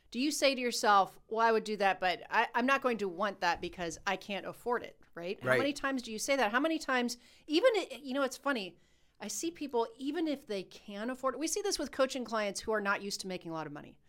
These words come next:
Speaker 1: because they're in the habit of saying, "I'm not gonna do that because I can't afford it." There's a different, that doesn't mean that when you do have money that you just go out and buy whatever you feel like buying, but you can make different choices. You can choose to have,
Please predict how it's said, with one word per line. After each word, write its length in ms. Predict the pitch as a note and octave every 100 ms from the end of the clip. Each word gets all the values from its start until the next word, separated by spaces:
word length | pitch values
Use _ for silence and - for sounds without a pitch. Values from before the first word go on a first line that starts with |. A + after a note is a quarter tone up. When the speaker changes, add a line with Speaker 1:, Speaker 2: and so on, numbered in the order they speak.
| _ _ _ -
Speaker 1:
because 240 | G#3 G#3
they're 100 | G#3+
in 80 | G#3
the 80 | F#3
habit 460 | - E4+ D4 F#3+
of 140 | F#3+ F#3
saying, 420 | - F3+ D#3+ D#3 - - -
"I'm 100 | G#3+
not 140 | A3+ G#3+
gonna 140 | G#3
do 140 | F#3 F#3+
that 180 | F3
because 240 | E3 F#3 E3+
I 80 | D#3+
can't 220 | F3 D#3+
afford 280 | - F3+ A#3+
it." 160 | D#4+ - _ _ -
There's 180 | A#3+ B3
a 60 |
different, 380 | A#3+ E4+ F4 A#3
that 160 | C#4+ D4
doesn't 260 | G4 F4
mean 200 | C4+ D4+
that 140 | B3+ G#3
when 180 | A3 G#3+
you 100 | G3+
do 240 | G3 C#4+
have 260 | C4 G#3 F3
money 260 | F#3 F3+ F3+
that 160 | G3
you 100 | G#3
just 240 | G#3+ A3 -
go 140 | A3
out 140 | A3
and 120 | G#3 D#3+
buy 220 | F#3 A3+
whatever 320 | A3 G#3+ G3
you 100 | F#3+
feel 200 | D#3 F3+
like 160 | D#3+ D#3
buying, 400 | B3+ D4 G3+ A#3 _ _
but 140 | A#3+ B3+
you 160 | B3+
can 240 | B3 C4+ A#3
make 240 | A#3 -
different 380 | A#3+ A#3 G#3+ -
choices. 580 | - - F4 E4+ G#3 E3
You 140 | A3+
can 240 | - A3+ G3
choose 640 | - - F4 D4 G3+ - - - _
to 160 | - B3
have, 400 | A#3 A3 G3+ -